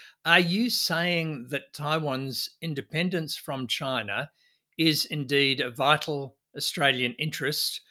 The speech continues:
which we must be ready to fight a war to protect?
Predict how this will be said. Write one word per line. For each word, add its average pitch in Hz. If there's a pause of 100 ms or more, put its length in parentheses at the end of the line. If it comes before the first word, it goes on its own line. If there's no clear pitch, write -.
(440)
which -
we 147
must 135
be 143
ready 127
to -
fight 135
a 120
war 127
to 127
protect? -